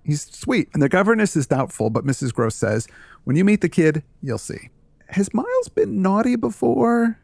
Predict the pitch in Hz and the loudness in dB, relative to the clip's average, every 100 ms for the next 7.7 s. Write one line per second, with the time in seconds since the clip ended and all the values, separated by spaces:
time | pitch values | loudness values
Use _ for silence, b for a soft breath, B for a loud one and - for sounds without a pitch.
0 | - 190 202 190 185 165 160 165 247 233 | -2 -2 0 0 0 0 0 2 0 0
1 | - _ - 220 226 196 165 120 92 95 | -2 _ -8 -4 -2 0 0 0 -4 -8
2 | - - 165 240 - 494 - - - _ | -12 -6 -2 -2 2 4 4 0 -10 _
3 | _ 165 - 160 165 - - 277 139 - | _ -2 2 0 0 -2 0 2 0 -2
4 | - 143 185 214 147 170 135 - 170 147 | -2 2 2 2 0 0 0 0 2 2
5 | - 123 131 139 131 190 202 156 117 - | 0 -2 -2 0 0 0 2 0 -2 -6
6 | 127 b b b - 139 139 139 139 139 | -10 b b b -2 0 4 2 2 0
7 | 131 - 120 151 180 185 - | -2 -4 0 2 2 2 -2